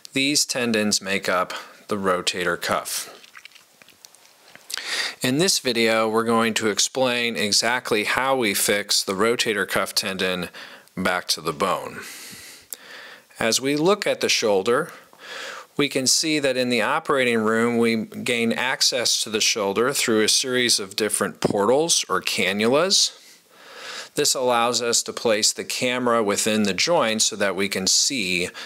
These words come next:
the rotator cuff. You can see our camera here in the back of the shoulder.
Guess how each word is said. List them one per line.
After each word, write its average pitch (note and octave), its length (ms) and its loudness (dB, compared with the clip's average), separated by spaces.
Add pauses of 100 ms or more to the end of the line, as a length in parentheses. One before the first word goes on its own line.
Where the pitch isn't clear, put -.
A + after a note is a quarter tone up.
(220)
the G#2+ 80 0
rotator F2+ 560 0
cuff. - 720 -4
You A2 140 -2
can G2 160 -2
see A#2+ 280 0
our G2 140 0
camera A#2+ 560 0
here G2+ 460 0 (340)
in A2 260 0
the F2+ 80 -2
back E2 600 -2
of A#2+ 140 -2
the B2+ 60 -2
shoulder. C#3+ 600 0